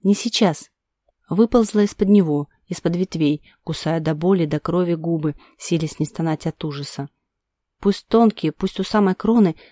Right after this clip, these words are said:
но капитан лежал вниз лицом, не подавая признаков жизни. Кое-как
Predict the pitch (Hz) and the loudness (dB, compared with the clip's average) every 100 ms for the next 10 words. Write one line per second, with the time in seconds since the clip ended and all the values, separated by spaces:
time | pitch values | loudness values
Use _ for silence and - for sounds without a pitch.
0 | - 170 185 196 240 247 202 185 208 196 | -8 -4 -2 -2 0 2 2 2 2 4
1 | 190 208 - 196 - - 151 143 _ - | 4 4 2 -2 -4 -2 -2 -4 _ -8
2 | 160 160 160 165 160 160 156 160 151 165 | -4 -2 -2 -2 -2 -4 -4 -4 -4 -4
3 | 160 147 131 135 147 _ _ _ _ - | -4 -4 -6 -8 -10 _ _ _ _ 0
4 | 185 175 240 233 | 0 2 -2 -4